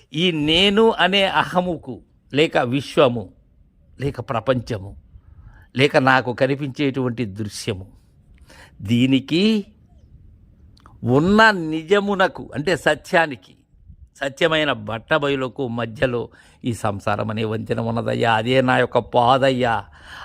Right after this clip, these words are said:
అదే నా అహం. దాన్ని దాటితే నేను అవతలకి చేరినట్టే.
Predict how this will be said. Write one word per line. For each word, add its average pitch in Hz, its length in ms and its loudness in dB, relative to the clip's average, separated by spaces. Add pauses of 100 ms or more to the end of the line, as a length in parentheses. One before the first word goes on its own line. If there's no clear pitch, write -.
అదే 160 280 4
నా 160 140 2
అహం. 120 640 0 (540)
దాన్ని 175 920 0
దాటితే 160 760 2
నేను 185 200 0
అవతలకి 143 480 -4
చేరినట్టే. 113 500 -6